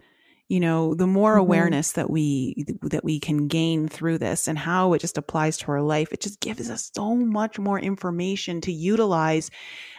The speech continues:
Speaker 1: um, at our fingertips just to make, you know, clearer decisions, to, to put some context around things. Like, sometimes I feel like just giving something context just makes all the difference in how you
Speaker 2: Yeah.
Speaker 1: move forward in something,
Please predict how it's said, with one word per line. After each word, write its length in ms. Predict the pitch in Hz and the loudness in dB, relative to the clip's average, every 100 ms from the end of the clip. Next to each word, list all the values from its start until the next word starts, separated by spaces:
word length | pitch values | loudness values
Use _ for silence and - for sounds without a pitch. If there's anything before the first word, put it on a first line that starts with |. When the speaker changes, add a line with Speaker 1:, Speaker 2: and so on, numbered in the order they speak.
| - | -4
Speaker 1:
um, 420 | 170 170 165 160 - | 0 2 2 0 0
at 100 | 175 | 0
our 80 | 170 | 2
fingertips 760 | 214 240 240 - 165 - - _ _ _ | 2 2 2 0 -4 -4 -14 _ _ _
just 180 | - - | -10 -4
to 80 | 220 | 0
make, 240 | 220 226 226 - 180 _ _ _ _ - | 2 2 -2 -18 -20 _ _ _ _ -2
you 100 | 202 | 0
know, 360 | 185 185 - - | 2 0 -4 -10
clearer 340 | - 233 233 196 | 0 4 4 4
decisions, 760 | 175 - 214 175 147 147 - - - - _ | 2 0 0 2 0 -2 -8 -14 -20 -20 _
to, 280 | - 185 175 | -2 0 0
to 100 | - | -2
put 160 | - - | -4 -2
some 160 | 185 | -4
context 680 | 175 - 226 240 202 - - | -4 0 0 2 -2 -2 -2
around 360 | 160 156 151 - | 0 0 0 -2
things. 360 | 156 143 147 | -2 -2 -2
Like, 120 | - | -4
sometimes 400 | - 254 285 254 | 0 0 2 2
I 80 | 208 | 0
feel 260 | 202 202 208 | -2 0 0
like 140 | 185 | 0
just 180 | 214 - | -4 -2
giving 240 | 233 247 | 0 0
something 400 | 220 208 190 180 | -2 -4 -4 -4
context 720 | - - 185 190 190 180 - - | -4 -6 -2 -2 -2 -6 -6 -10
just 240 | - - | -12 -8
makes 260 | 190 175 - - | -8 -8 -6 0
all 240 | 185 180 | 2 2
the 80 | 170 | 0
difference 520 | - 175 - 165 - | 0 -2 -2 -4 -2
in 120 | 170 | -2
how 180 | 160 175 | 2 4
you 80 | 170 | 6
Speaker 2:
Yeah. 100 | 170 | 4
Speaker 1:
move 200 | 180 175 | 4 2
forward 420 | 180 180 175 143 | 2 2 2 0
in 140 | - 151 | -2 -4
something, 500 | - - - 98 | -6 -6 -4 -4